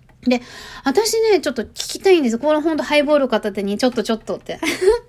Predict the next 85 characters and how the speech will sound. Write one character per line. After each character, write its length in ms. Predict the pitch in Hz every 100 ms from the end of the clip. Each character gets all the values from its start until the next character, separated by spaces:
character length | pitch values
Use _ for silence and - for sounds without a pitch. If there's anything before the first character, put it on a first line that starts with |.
| _ _
<laughs> 800 | _ _ _ _ - - - -
キ 100 | 370
ミ 140 | 349 320
リ 120 | 320
ン 60 | 311
さ 120 | 294
ん、 80 | 294
ち 60 |
ょ 40 | 320
っ 20 |
と 120 | 311
ち 80 | 320
ょ 60 |
っ 20 | 294
と 140 | 247
だ 100 | 220
け 100 | 226
聞 40 |
き 100 | 214
た 120 | - 247
い 80 |
ん 60 | 233
で 80 | 202
す 80 | -
け 140 | 196
ど、 160 | 214 208
や 640 | 196 _ - - - 392
っ 20 |
ぱ 80 | 330
そ 100 | 294
の、 200 | 240 226 - - _ _ _ _ _ _ -
こ 560 | 262 254 247 247 240 254
う、 20 |
経 180 | 311 403
済 140 | 453
力 180 | 381 254
な 180 | 233 277
い 60 | 254
時 260 | 220 208
で 80 | 190
お 80 | 202
金 220 | 262 294
な 160 | 320 -
く 120 | 247
っ 20 |
て 140 | -
本 260 | 208 294 311
当 60 | 330
に 120 | 330
必 160 | 302
死 80 | -
し 60 | -
て 100 | 311
た 100 | -
時 260 | 214 208
っ 60 | 190
て、 140 | -
や 80 | 226
っ 20 |
ぱ 280 | 226 196 - -
一 80 | 226
生 120 | 254
懸 140 | 262
命 100 | 233
働 460 | 202 208 208 208 208
い 60 |
て、 120 | 202 233
な 160 | 262
ん 80 | 262
と 80 | 214
か 80 | 208
な 160 | 240
ん 80 | 233
と 120 | 196
か 120 | 190
っ 40 | 180
て 140 | 185
し 100 | 185
て 140 | - 214
て、 100 | 196
疲 280 | - - 254
れ 120 | 254
も 180 | 208
あ 40 |
っ 60 | 226